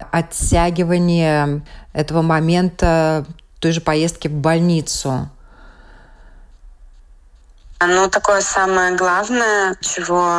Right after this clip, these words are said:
Speaker 2: м, именно при менингококковой инфекции все боятся, это токсический шок, из которого, конечно, чтобы вывести пациента, уже требуется его нахождение в отделении интенсивной терапии.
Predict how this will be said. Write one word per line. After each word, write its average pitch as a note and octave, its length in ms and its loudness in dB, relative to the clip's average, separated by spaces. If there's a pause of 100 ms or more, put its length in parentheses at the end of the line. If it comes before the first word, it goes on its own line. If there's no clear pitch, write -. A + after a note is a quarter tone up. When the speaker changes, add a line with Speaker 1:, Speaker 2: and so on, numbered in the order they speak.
Speaker 2:
м, E3 360 0
именно E3+ 360 0
при F3+ 140 -4
менингококковой F3 760 0
инфекции G3+ 560 -2
все F#3 220 -6
боятся, E3+ 520 -2
это E3+ 520 -2
токсический - 640 -6
шок, - 560 -2 (1120)
из - 120 -6
которого, F3+ 640 2 (180)
конечно, F3+ 540 0
чтобы E3+ 320 -2
вывести F#3 380 0
пациента, F3 580 -2
уже E3+ 580 0 (640)
требуется E3 840 -2 (300)
его E3 560 0 (300)
нахождение E3+ 880 -2
в E3 680 -2
отделении D#3+ 520 -4
интенсивной G3 580 -4
терапии. G3+ 680 -4